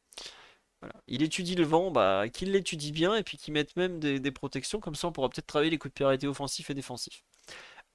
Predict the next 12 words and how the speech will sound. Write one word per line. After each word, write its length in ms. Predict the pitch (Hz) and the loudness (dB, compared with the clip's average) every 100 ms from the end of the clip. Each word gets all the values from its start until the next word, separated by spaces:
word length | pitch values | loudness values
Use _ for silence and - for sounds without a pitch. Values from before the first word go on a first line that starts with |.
| _ _ _ _ _ _ - | _ _ _ _ _ _ -6
Quelque 100 | 156 | -4
chose, 220 | - 208 - | -2 0 2
euh, 140 | 151 | 2
que 140 | 147 | 2
Mathieu 280 | 147 151 - | 0 0 2
avait 120 | 190 | 2
remarqué 360 | 147 143 - 170 | 2 0 -2 -2
après 320 | 151 - 135 | -2 0 -2
P 200 | - 139 | 0 0
S 60 | 123 | 0
G 80 | 123 | -2
Milan, 280 | 120 165 | 2 2